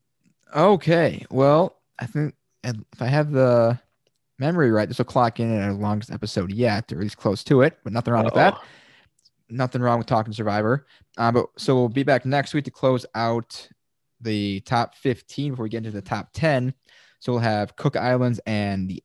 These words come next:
Speaker 1: Amazon. Uh, some good, good discussion there, as always. Any last thoughts before we sign off?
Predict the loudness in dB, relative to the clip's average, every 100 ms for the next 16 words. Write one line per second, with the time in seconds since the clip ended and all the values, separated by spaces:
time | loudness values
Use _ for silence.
0 | -4 0 0 0 -4 -4 -8 -10 _ _
1 | _ _ _ _ _ -16 -16 -16 -20 -20
2 | -10 -4 -2 -2 -4 -10 -6 -4 -4 -8
3 | -2 -2 -2 -2 2 4 4 2 -4 -10
4 | -4 0 2 4 2 0 -8 _ _ _
5 | _ _ _ _ _ _ _ _ _ _
6 | 0 2 2 2 2 0 -2 -2 -2 0
7 | 0 0 -2 -4